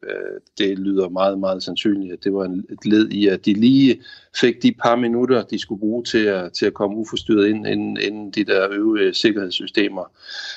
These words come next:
øh, trådte, trådte i kraft. Altså, der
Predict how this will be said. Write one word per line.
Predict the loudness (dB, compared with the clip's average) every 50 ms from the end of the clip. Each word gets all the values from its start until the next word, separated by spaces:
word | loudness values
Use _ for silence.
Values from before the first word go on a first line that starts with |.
| -4 0
øh, | 0 2 2 2 0 0 0 0 0 0 -2 -4 -8 -8 -8
trådte, | 0 2 2 2 4 2 2 2
trådte | 0 -2 0 2 0 2 2 0 0 0 -2 -8 -14 -10 -6 -6
i | -6
kraft. | -4 -2 0 0 0 0 -2 -4
Altså, | -4 0 0 0 -2 _ _ -2
der | -2 -2